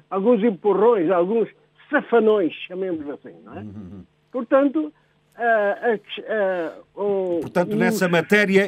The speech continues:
Speaker 2: eficiência policial, não é?
Speaker 1: A eficiência policial e, sobretudo, eh, militar,
Speaker 2: Uhum.
Speaker 1: não é? Sobretudo militar, utilizando tanto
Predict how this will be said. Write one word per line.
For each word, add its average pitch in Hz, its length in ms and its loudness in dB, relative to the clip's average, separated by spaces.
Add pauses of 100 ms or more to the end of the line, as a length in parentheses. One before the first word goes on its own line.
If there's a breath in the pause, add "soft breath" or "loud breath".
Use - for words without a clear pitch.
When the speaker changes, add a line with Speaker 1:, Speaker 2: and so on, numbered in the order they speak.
Speaker 2:
eficiência 156 680 0
policial, 139 560 0
não 80 140 -4
é? 85 120 -8 (580)
Speaker 1:
A 247 60 4
eficiência 233 580 -2
policial 254 800 0 (260)
e, 269 500 0 (200)
sobretudo, 302 760 4 (220)
eh, 247 220 4
militar, 226 800 2 (200)
Speaker 2:
Uhum. 104 340 -16
Speaker 1:
não 139 140 -8
é? 160 240 -10 (100)
Sobretudo 220 460 -6
militar, 175 640 -4 (120)
utilizando 226 1000 -2
tanto 240 400 -2